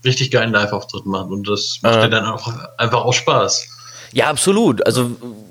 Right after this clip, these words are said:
Speaker 2: wenn die Musik gut ist und, äh, ja, ja, wie soll ich das sagen? Wenn die, wenn die Musik geil ist und die Stimmung passt, äh, warum nicht?
Speaker 1: Ja.
Speaker 2: Rockt.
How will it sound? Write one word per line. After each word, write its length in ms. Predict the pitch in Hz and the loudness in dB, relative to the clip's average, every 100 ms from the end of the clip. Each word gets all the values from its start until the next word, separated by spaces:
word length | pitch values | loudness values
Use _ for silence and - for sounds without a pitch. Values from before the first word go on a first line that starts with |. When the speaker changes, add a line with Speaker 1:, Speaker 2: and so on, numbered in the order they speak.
| 90 | -18
Speaker 2:
wenn 340 | 90 117 123 131 | -10 -2 2 4
die 80 | 131 | 6
Musik 460 | 131 160 180 - | 4 4 2 0
gut 260 | 175 202 - | 0 2 4
ist 300 | 208 202 - | 2 0 0
und, 380 | 151 135 139 - - - - _ _ _ _ _ _ - _ _ - - 92 - - | 2 2 2 -4 -16 -20 -20 _ _ _ _ _ _ -20 _ _ -20 -20 -18 -14 0
äh, 300 | 131 120 113 | 4 6 6
ja, 60 | 110 - - _ - 104 | 2 -8 -20 _ -6 0
ja, 260 | 123 156 110 | 2 2 0
wie 60 | 120 | -2
soll 100 | 113 | 0
ich 80 | 104 | 0
das 100 | 104 | 0
sagen? 320 | 127 143 113 - - - _ _ - | 2 2 -2 -10 -20 -20 _ _ 0
Wenn 120 | 127 | 2
die, 200 | 139 80 | 2 2
wenn 140 | 143 | 2
die 80 | 151 | 4
Musik 340 | 147 170 214 | 4 2 2
geil 180 | 190 196 | 4 4
ist 100 | 190 | 4
und 80 | 165 | 0
die 80 | 151 | -2
Stimmung 380 | - 165 196 190 | 0 2 2 2
passt, 520 | 202 202 - - - | 0 0 -6 -8 -4
äh, 320 | 165 165 160 156 - _ - - - - _ _ _ _ _ | 2 2 2 -4 -18 _ -10 -10 -10 -20 _ _ _ _ _
warum 280 | - 117 110 | -2 2 4
nicht? 340 | 170 180 - - - - | 4 2 -4 -20 -14 0
Speaker 1:
Ja. 360 | 175 139 139 - - - | 2 2 0 -12 -20 -4
Speaker 2:
Rockt. 320 | 139 170 - | -2 -2 -4